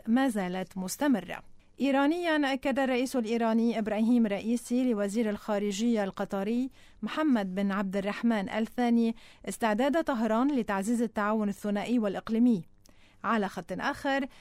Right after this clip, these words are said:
أعلنت هيئة الإذاعة والتلفزيون الإيرانية أنها تعرضت لاختراق لفترة قصيرة. بفعل التوتر الحاصل حاليًا على الحدود بين أوكرانيا وروسيا، بلغ سعر برميل النفط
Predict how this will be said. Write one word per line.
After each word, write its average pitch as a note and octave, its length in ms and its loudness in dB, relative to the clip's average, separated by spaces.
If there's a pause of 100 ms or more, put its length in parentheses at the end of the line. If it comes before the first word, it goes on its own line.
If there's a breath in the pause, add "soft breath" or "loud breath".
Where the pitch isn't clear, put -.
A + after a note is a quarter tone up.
(160 loud breath)
أعلنت C4 460 2
هيئة G3+ 280 -2
الإذاعة G3+ 540 0
والتلفزيون G3+ 720 -2
الإيرانية G#3 840 0 (360 soft breath)
أنها G3+ 400 2
تعرضت A#3 720 0
لاختراق G#3 1000 -2 (100)
لفترة F#3 600 -4 (140)
قصيرة. F3+ 520 -4 (200)
بفعل C#4+ 360 0
التوتر D4 580 0
الحاصل C#4 540 -2
حاليًا C4 580 2
على A#3+ 260 4
الحدود B3 460 2
بين A3+ 300 2
أوكرانيا A#3 800 2
وروسيا، A3 880 0
بلغ G3 540 0
سعر G#3 360 -2
برميل A#3 380 2
النفط B3+ 400 0